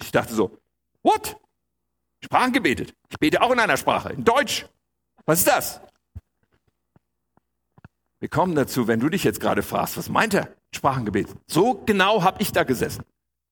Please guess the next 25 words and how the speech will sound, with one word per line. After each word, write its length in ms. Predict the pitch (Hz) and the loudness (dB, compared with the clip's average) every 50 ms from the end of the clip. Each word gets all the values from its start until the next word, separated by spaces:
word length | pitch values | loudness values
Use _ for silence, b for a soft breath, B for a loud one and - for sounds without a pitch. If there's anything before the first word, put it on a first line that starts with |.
| _ _ _ _ _ _ _ _ _ | _ _ _ _ _ _ _ _ _
Und 300 | 220 226 226 220 220 - - - - _ _ _ _ _ _ _ _ _ _ _ _ _ _ _ - | 2 2 2 0 -4 -12 -18 -20 -20 _ _ _ _ _ _ _ _ _ _ _ _ _ _ _ -4
ich 200 | 185 180 180 220 | -2 0 0 0
hab 100 | 247 - - - - | -2 -2 -8 -8 -4
festgestellt, 640 | - 233 226 - - - - - 175 170 165 165 156 | -2 0 0 0 -2 -4 -4 -2 -2 -2 -2 -2 -4
okay, 240 | 147 - - 175 | -6 -6 -4 -2
da 80 | 170 160 | -2 -2
gibt 220 | - 170 175 - | -4 -6 -10 -8
es 160 | 151 139 - 156 | -12 -10 -6 -4
mehr 240 | 160 175 170 165 | -2 -2 -2 -2
und 100 | 156 139 | 0 0
hab 120 | 147 151 - | 0 0 0
angefangen, 500 | - 170 185 185 180 - 175 165 165 165 | -2 -2 -2 -2 -4 -4 -4 -4 -4 -4
mich 180 | 160 139 156 | -4 -6 -6
auf 80 | 143 - | -10 -6
den 200 | - 127 131 131 | -4 -4 0 0
Weg 220 | 180 196 196 - | 0 0 0 -4
zu 140 | - - 185 | -6 -6 -4
machen, 340 | 180 185 180 151 170 185 175 | -2 -2 -4 -4 -4 -4 -4
auch 100 | 139 127 | -4 -4
mit 140 | 123 127 143 | -4 -4 -4
einigen 320 | 143 147 160 147 131 147 | -4 -2 -2 -2 -2 -2
anderen, 280 | 160 180 180 170 156 139 | -2 -2 -2 -2 -2 -2
wir 120 | 151 139 B B B B B B B B B B B B _ _ _ _ _ _ _ _ _ _ _ _ _ - | -2 -2 B B B B B B B B B B B B _ _ _ _ _ _ _ _ _ _ _ _ _ -4
rauszufinden, 760 | 165 208 254 269 247 - - 175 - - 165 165 151 147 139 | 0 2 2 2 2 0 -2 -4 -4 -2 -2 -4 -4 -4 -4
was 540 | 135 196 208 220 214 - - - - - - | -2 0 0 0 0 0 -2 -2 -4 -6 -8